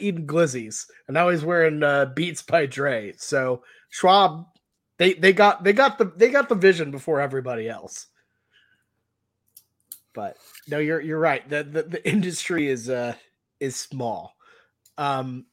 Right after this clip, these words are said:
and mainly because it's hard to promote that unless you're being just like that one, um, that one Miami N I L situation where, like, the entire team is promoting, like, a pacemaker or something, like,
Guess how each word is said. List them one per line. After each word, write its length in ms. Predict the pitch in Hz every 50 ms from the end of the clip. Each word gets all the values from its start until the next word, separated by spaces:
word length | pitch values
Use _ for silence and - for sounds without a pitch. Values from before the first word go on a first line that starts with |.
| _ _ _ - _
and 300 | - 151 156 127 185 160
mainly 280 | 180 214 208 196 185 175
because 240 | 165 151 160 165 151
it's 120 | 165 - -
hard 140 | 160 151
to 80 | 135 120
promote 380 | - 135 147 165 165 156 160 -
that 320 | 147 135 135 135 - - -
unless 340 | 143 131 139 139 143 - -
you're 80 | 143
being 260 | 123 135 131 127 123
just 260 | 120 127 - - _ _ - - - _ _ _ _ _ _ -
like 160 | - 165 147 -
that 140 | - -
one, 320 | 165 151 170 185 180 170 170
um, 440 | 160 151 151 147 135 131 127 127 120 _ _ _ - _ -
that 140 | 143 -
one 200 | - 160 190 190
Miami 500 | 170 165 165 160 156 156 156 156 156 143
N 80 | 135 135
I 180 | 135 131 131 127
L 160 | 127 123 120
situation 720 | - - 139 120 - 127 123 120 120 - - 131 120 120 117
where, 340 | 117 117 117 117 113 - _ - - _ _ _ _ _ _ _ _ _ - -
like, 160 | 143 135 -
the 100 | 165 160
entire 380 | 160 143 151 156 156 160 156
team 340 | 151 - 170 151 151 151 143
is 120 | 139 127 -
promoting, 420 | - 156 139 131 131 135 135 127
like, 140 | 120 120 -
a 60 | -
pacemaker 760 | 98 - - 135 135 139 - - 151 147 147 143 - 151 139 127
or 40 |
something, 460 | 120 - - 139 131 - 147 135 135 131
like, 280 | 127 123 120 - -